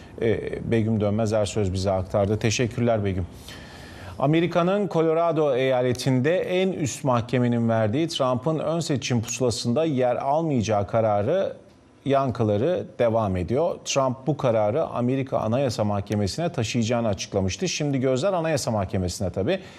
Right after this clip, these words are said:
Peki nasıl bir, e, karar çıkar Anayasa Mahkemesi'nden? Anayasa Mahkemesi'nin yapısı nasıl? Trump'ın görevdeki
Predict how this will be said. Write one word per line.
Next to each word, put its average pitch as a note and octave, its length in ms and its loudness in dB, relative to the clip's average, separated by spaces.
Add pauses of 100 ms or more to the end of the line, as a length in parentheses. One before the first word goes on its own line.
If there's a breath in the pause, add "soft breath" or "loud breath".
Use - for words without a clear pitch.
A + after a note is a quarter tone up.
(220 loud breath)
Peki E3+ 400 2
nasıl F#3+ 480 2
bir, - 600 0
e, A#2 360 2 (800)
karar A#2+ 380 2
çıkar B2 340 2
Anayasa A#2 480 0
Mahkemesi'nden? G#2 960 0 (360 loud breath)
Anayasa B2 440 2
Mahkemesi'nin B2 640 0
yapısı A2+ 440 0
nasıl? A2+ 380 0
Trump'ın A#2 480 0
görevdeki B2 600 2